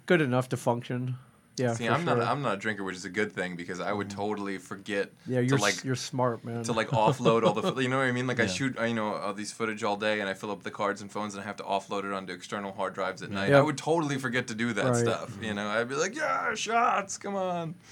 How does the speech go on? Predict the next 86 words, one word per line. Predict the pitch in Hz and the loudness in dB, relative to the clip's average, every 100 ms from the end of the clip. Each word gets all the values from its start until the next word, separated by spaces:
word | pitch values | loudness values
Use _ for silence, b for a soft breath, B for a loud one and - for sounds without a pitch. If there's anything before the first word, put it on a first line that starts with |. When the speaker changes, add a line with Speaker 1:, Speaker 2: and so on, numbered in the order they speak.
| B B | B B
Speaker 3:
Well, | 110 | 4
I'm | 127 | 4
totally | 120 113 104 95 | 6 6 6 4
focused | 87 90 87 85 - - | -2 -4 -4 -8 -10 -10
on | 90 | -10
the | 87 | -8
show | - 90 90 | -6 -4 -4
the | 92 | -6
whole | 92 90 | -8 -10
time, | 92 92 98 | -10 -10 -10
so | - 98 95 | -10 -8 -8
Speaker 2:
Yeah. | - - - | -10 -16 -10
Speaker 1:
Yeah, | 143 139 135 | 0 2 6
Speaker 3:
I | 110 | 6
Speaker 1:
and, | 139 | 8
Speaker 3:
get | 131 | 8
Speaker 1:
uh, | |
Speaker 3:
there | 120 92 | 8 6
really | 95 95 | 6 4
early, | 92 90 87 90 - - | 4 2 0 -6 -10 -2
Speaker 2:
It | |
would | 127 | 2
Speaker 3:
so | 95 | 4
Speaker 2:
be | |
Speaker 3:
I | |
Speaker 2:
tough, | 113 135 117 | 4 6 4
Speaker 3:
can't, | 117 | 4
Speaker 2:
and | 113 | 0
Speaker 3:
I | 110 | 2
Speaker 2:
it | |
Speaker 3:
can't. | 117 | 2
Speaker 2:
also, | 107 113 | 2 0
yeah, | 107 110 | 0 2
just | 95 - - | 0 -6 -10
to | |
get | 104 107 - - | -6 -6 -8 -6
up | 101 107 | -4 -4
and | 98 95 | -6 -8
be | 101 101 | -6 -6
at | 98 | -6
the | |
Q | 92 117 104 | -10 -8 -6
and | 101 | -6
A | 127 | -8
stage | - 92 | -8 -8
early | 90 90 92 | -8 -8 -8
would | 87 | -12
be | 92 | -12
tough | - 98 | -12 -12
for | 92 | -12
me | 90 | -14
if | 92 | -12
I | 98 | -10
was | 92 | -10
a | |
drinker, | 90 92 95 92 101 117 | -10 -12 -12 -14 -14 -14
you | 101 | -14
know? | 92 92 117 - | -12 -14 -14 -18
It's, | - - | -20 -12
uh, | 127 | -2
Speaker 3:
Yeah, | 139 123 | 2 2
it's | 120 | 2
hard. | 120 131 | 2 4
I | 90 117 107 135 | 2 0 0 4
Speaker 1:
Yeah, | 143 | 4
you've | 135 147 | 6 8
got | 202 185 | 12 12
the | 170 | 12
right | 156 143 | 10 10
Speaker 3:
I | |
don't | 135 | 10
Speaker 1:
guy | 139 | 10
to | 123 | 10
Speaker 3:
drink | 117 | 6
Speaker 1:
do. | 113 | 4
Speaker 3:
much | 139 | 4
Speaker 1:
You | 147 | 4
got | 147 | 8
the | 180 | 10
Speaker 3:
anymore. | 175 | 10
Speaker 1:
right | 151 | 10
guy | 147 | 10
for | 131 123 | 8 4
the | |
job | 110 127 120 117 | 0 4 4 2
here. | 123 | 2